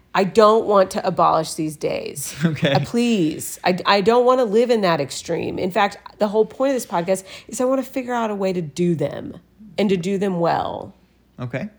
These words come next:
Speaker 2: I hear ya.
Speaker 1: And
Speaker 2: That's
Speaker 1: I don't
Speaker 2: great.
Speaker 1: want it to, t-, I don't want it to take like, I mean, I'm not, I, it's, I think your vulnerability is beautiful, and that's the first thing I said is, "Thank you for asking for this day. I'm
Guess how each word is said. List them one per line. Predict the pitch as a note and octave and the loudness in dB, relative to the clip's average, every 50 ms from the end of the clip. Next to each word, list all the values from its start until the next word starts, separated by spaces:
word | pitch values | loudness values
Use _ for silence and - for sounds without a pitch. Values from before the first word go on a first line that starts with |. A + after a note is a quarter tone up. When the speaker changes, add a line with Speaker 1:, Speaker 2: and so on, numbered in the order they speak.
| _ - | _ -8
Speaker 2:
I | - C#3 | -4 -4
hear | D3 D#3+ D3 | -2 -2 -2
ya. | E3 D#3+ - - - _ _ _ - | -4 -6 -10 -14 -18 _ _ _ -2
Speaker 1:
And | - G3 | 0 2
Speaker 2:
That's | G#3 | 2
Speaker 1:
I | G#3+ | 2
don't | G#3 A#3 A#3+ A3+ - | 2 2 0 0 -2
Speaker 2:
great. | - | -2
Speaker 1:
want | G#3+ G#3 G3+ | -4 -2 -2
it | G3 F#3+ - | -4 -6 -6
to, | - G#3 | -6 -6
t-, | F3 E3+ - - - - _ _ - - | -6 -8 -12 -16 -18 -18 _ _ -8 -6
I | G3 G3 | -6 -4
don't | G3+ G3+ - | -4 -4 -6
want | G3 G3+ G3+ | -6 -6 -6
it | G3 G3 - | -8 -10 -12
to | F#3+ | -14
take | F3+ - A3+ A3+ B3 C4+ - - - - - - - _ _ _ - | -10 -6 -4 -4 -4 -6 -8 -18 -20 -20 -20 -20 -20 _ _ _ -4
like, | F3+ F#3 F3 D#3+ D3 - - _ _ - | -2 0 0 0 -2 -6 -14 _ _ -2
I | F#3 F#3+ | -2 0
mean, | G3 F3+ E3+ D#3+ D3+ - - | 2 0 0 0 -2 -6 -6
I'm | - D3 F#3 F3+ | -4 -2 -2 0
not, | F3 E3+ D#3 - - - - _ _ - - | -2 -2 -4 -6 -10 -18 -20 _ _ -18 -10
I, | - - F3 F3 D#3+ - - | -6 -4 -4 -4 -4 -6 -8
it's, | - - - F3 - - - - - | -12 -12 -12 -12 -14 -16 -16 -12 -8
I | - F3 E3+ | -6 -6 -6
think | E3+ E3+ F3 D#3 D3 - _ - - | -4 -4 -6 -6 -8 -10 _ -16 -10
your | - F3 E3 D#3 | -6 -6 -6 -4
vulnerability | D#3 E3 E3 D#3+ D#3 D3 D#3 D#3 D#3 D#3 D#3+ D#3 D#3 | -4 -6 -4 -4 -4 -4 -4 -4 -4 -2 -4 -4 -6
is | D3+ D3 | -6 -8
beautiful, | D3+ - E3+ F3 F#3 F#3 - E3 D#3+ | -6 -4 -4 -4 -4 -4 -6 -4 -4
and | D#3+ D3+ D3+ D3 | -2 -2 -2 -4
that's | D3 D3+ D3+ - | -4 -6 -8 -12
the | D3 | -12
first | C#3+ - E3+ E3 - | -8 -8 -8 -6 -6
thing | F3 D#3+ | -6 -6
I | D#3+ | -6
said | D#3 - G#3 G#3 G3+ | -6 -6 -6 -6 -6
is, | F#3 - | -8 -8
"Thank | E3 D#3 D3 - | -8 -10 -10 -12
you | D3 | -12
for | - - - | -10 -10 -6
asking | - C#3+ D#3+ E3+ - - F3 D#3 C#3+ | -6 -6 -6 -6 -8 -10 -12 -12 -12
for | - - - | -12 -14 -12
this | C#3+ D3 C#3+ - | -10 -12 -10 -8
day. | C#3 C#3 C#3 C#3 | -8 -8 -8 -6
I'm | D3 D3 C#3+ | -8 -10 -10